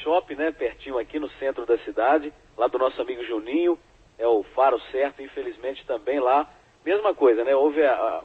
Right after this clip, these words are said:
forçou a porta e, e conseguiram lá furtar também nesse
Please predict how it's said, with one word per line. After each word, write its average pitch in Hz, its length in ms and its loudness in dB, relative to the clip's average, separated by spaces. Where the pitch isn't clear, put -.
forçou 147 420 2
a 127 80 6
porta 156 600 2
e, 120 420 -2
e 117 100 -8
conseguiram 131 580 -2
lá 131 260 2
furtar 131 440 -4
também 123 420 0
nesse 131 580 -2